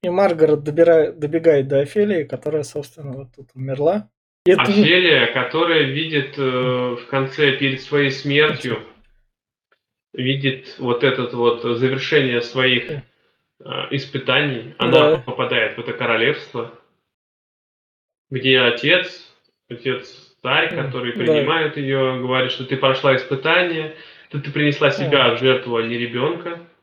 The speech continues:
Speaker 1: Да.
Speaker 2: Что невинного ребенка ты не стала, не-, невинную кровь проливать, а принесла себя в жертву. Вот теперь, типа, дворец, э, открыт, подземное царство снова с тобой, и ты с нами. Она с, э, последней ее мыслью было, что она смогла все-таки уйти в этот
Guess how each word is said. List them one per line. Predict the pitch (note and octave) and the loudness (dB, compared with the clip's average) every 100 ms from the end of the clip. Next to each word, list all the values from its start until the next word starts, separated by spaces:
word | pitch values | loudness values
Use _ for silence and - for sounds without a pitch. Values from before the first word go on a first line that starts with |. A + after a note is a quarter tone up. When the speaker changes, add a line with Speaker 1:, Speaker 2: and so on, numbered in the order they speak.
| - | -10
Speaker 1:
Да. | G3+ D3 D3+ - _ | -4 -2 -2 -6 _
Speaker 2:
Что | C3 | -4
невинного | B2+ C#3+ D3+ D3 C3+ A#2+ A#2+ | 0 0 0 0 0 2 2
ребенка | A#2+ C#3 B2+ A#2+ | 2 2 0 -2
ты | B2+ B2 | -6 -6
не | |
стала, | B2 - C3+ | -4 0 0
не-, | A#2+ A#2+ | 0 -2
невинную | B2 B2+ C3 B2 | -4 0 0 0
кровь | C3 B2 - | -2 -4 -4
проливать, | B2 B2+ C3 - B2 | -4 0 2 0 -2
а | |
принесла | B2+ B2 B2 B2+ A#2+ | -4 -4 -4 -4 -4
себя | C3 B2+ A#2+ | -4 -2 0
в | |
жертву. | C#3+ F3+ G3 E3+ D#3 | 2 2 0 -4 -4
Вот | C3+ C3+ D3+ | -2 0 -2
теперь, | - C#3 B2 - - - - - | -2 -2 -2 -6 -16 -20 -20 -18
типа, | B2+ C3 C3 | -6 -6 -2
дворец, | C3 C#3 C#3+ C3 - - | 2 4 4 0 -6 -8
э, | C3 B2 A#2+ A#2+ C3 | -6 -4 -4 -4 -4
открыт, | C3 D#3 G3 A3+ - - - - - C3 | -2 0 0 -2 -10 -18 -20 -20 -16 -4
подземное | C3 B2 B2+ A#2+ | -2 0 0 0
царство | C3+ C3 - | 0 -2 -2
снова | - B2+ B2 A#2 | -8 -6 -4 -4
с | |
тобой, | - C3+ F3 G3 | -2 -2 0 0
и | G3+ A3 | -2 -6
ты | A3 | -8
с | - | -6
нами. | F#3+ F#3 F3 E3+ | 0 2 2 2
Она | D#3 E3 F3 E3+ D#3 | 2 4 4 4 2
с, | - - - | -2 -12 -6
э, | E3 C#3+ C#3 - - - - - - _ _ _ | 0 0 0 -10 -20 -20 -20 -20 -20 _ _ _
последней | D#3 D3 F#3 D#3+ | -2 0 0 2
ее | C#3 C#3 | 2 4
мыслью | G#3+ - C#3 | 2 -2 -6
было, | D3+ C#3+ | -4 -6
что | - C3 | -4 -4
она | B2+ C#3 C#3 | -2 -2 -4
смогла | - B2 A#2 C#3 C#3 | -4 -6 -2 -2 -2
все-таки | C3+ - - B2 | -6 -8 -8 -6
уйти | A#2 A#2 D3 | -6 -8 -8
в | C3+ | -4
этот | B2 - B2 | -4 -4 -8